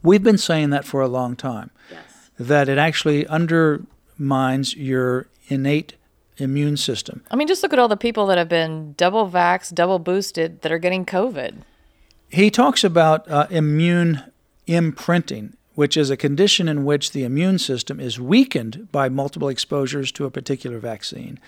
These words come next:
Speaker 1: And he notes that among the many things that we do not know about the M R N A drug is that, quote, "We don't know if it crosses over to other aspects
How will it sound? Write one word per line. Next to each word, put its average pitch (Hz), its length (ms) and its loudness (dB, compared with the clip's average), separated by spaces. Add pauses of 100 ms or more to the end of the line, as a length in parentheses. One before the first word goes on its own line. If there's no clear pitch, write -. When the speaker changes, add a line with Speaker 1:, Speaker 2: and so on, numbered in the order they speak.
(480)
Speaker 1:
And 151 120 0
he 151 80 2
notes 180 300 4
that 156 260 4
among 156 400 2
the 147 80 -2
many 147 200 0
things 151 360 -4
that 139 160 -8
we 147 120 -2
do 180 120 0
not 214 280 2
know 127 520 -4
about 135 340 -6
the 139 220 -10
M 135 160 -6
R 127 180 -6
N 127 80 -10
A 127 160 -8
drug 120 400 -12
is 139 240 -6
that, 143 220 -4
quote, 147 280 -4 (300)
"We 156 140 -2
don't 196 320 4
know 135 340 -2
if 151 160 -4
it - 80 -8
crosses 165 640 0
over 151 400 0
to - 260 -8
other 131 280 -4
aspects 143 560 -6